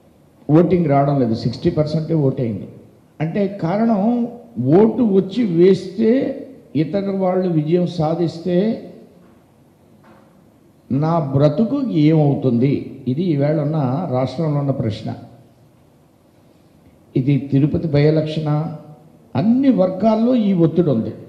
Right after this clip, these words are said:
అన్ని వర్గ ప్రజల్లో ఈ ఒత్తిడిని మనం చూస్తున్నాం.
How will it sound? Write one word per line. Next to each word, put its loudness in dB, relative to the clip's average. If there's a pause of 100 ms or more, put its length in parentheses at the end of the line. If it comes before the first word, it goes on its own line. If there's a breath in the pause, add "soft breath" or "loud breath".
(340)
అన్ని -2
వర్గ 0
ప్రజల్లో 4 (720)
ఈ 8
ఒత్తిడిని 4
మనం -2
చూస్తున్నాం. -6